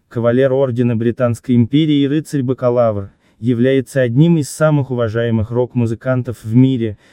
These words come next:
В две тысячи пятнадцатом году он был введён в зал славы рок-н-ролла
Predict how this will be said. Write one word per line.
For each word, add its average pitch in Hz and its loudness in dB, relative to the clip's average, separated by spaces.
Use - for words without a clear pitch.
В 113 -6
две 127 2
тысячи 170 -4
пятнадцатом 123 -4
году 117 0
он 135 0
был 127 0
введён 113 -2
в 107 -4
зал 127 2
славы 131 -2
рок-н-ролла 117 -4